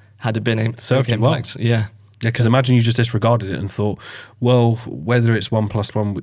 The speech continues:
Speaker 2: equals two, d-, d-, I don't really care.
Speaker 1: <laughs> Yeah.
Speaker 2: You know, I just wanna be more creative."
Speaker 1: Mm-hmm.
Speaker 2: But yet the very process of your mind that you can use more of that side of your brain
Speaker 1: Mm-hmm.
Speaker 2: enables you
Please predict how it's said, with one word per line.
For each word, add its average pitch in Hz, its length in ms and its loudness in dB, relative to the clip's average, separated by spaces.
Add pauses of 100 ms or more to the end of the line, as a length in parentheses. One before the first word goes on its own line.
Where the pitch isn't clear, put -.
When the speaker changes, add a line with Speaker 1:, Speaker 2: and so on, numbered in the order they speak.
Speaker 2:
equals 107 360 0
two, 110 320 0
d-, 101 160 -6
d-, 87 120 -8
I 95 60 -2
don't 101 200 -4
really 95 160 -10
care. 95 360 -4
Speaker 1:
<laughs> - 40 -6
Yeah. 120 200 2 (120)
Speaker 2:
You 107 60 2
know, 107 80 2
I 107 40 2
just 107 100 -4
wanna 113 140 2
be 107 100 2
more 110 160 2
creative." 104 460 0
Speaker 1:
Mm-hmm. 117 260 0 (220)
Speaker 2:
But 90 140 -2
yet 104 160 0
the 104 80 2
very 107 420 2 (160)
process 107 460 0
of 98 100 -4
your 98 140 -2
mind 101 240 0
that 85 40 -4
you 95 100 -6
can 95 140 -6
use 101 300 0
more 101 220 2
of 98 60 -4
that 90 160 -6
side 95 200 -4
of 92 140 -8
your 92 120 -6
brain 98 420 -2
Speaker 1:
Mm-hmm. 113 200 -4 (460)
Speaker 2:
enables 101 500 2
you 95 240 -6